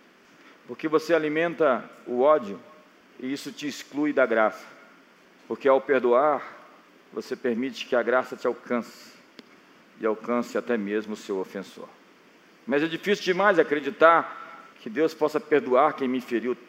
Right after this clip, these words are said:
tamanha afronta. Acredite na justiça dele. Para perdoar, você tem que ter fé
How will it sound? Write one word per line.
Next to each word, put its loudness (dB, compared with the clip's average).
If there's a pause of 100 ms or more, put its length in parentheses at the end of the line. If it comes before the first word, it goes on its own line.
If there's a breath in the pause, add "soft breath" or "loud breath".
(260)
tamanha -2 (440)
afronta. -12 (440)
Acredite -10
na -4
justiça -12
dele. -14 (500)
Para 2
perdoar, 2
você -6
tem -6
que -12
ter -6
fé -6